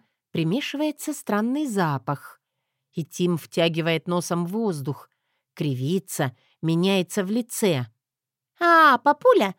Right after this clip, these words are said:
явился всё-таки!» Появляется в крошечной прихожей смешная девочка,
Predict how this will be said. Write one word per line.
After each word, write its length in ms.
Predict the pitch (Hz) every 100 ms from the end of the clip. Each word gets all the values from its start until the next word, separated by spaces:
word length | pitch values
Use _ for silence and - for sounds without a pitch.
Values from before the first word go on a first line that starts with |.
| _ _
явился 540 | 247 269 269 370 - 233
всё-таки!» 500 | 240 214 202 202 190 _ _ _ _
Появляется 720 | 170 160 147 160 190 175 -
в 80 | 160
крошечной 600 | - 190 - 175 - 180
прихожей 500 | 175 185 - 294 262
смешная 540 | - 262 254 339 359 302
девочка, 720 | 220 226 160 143 - 156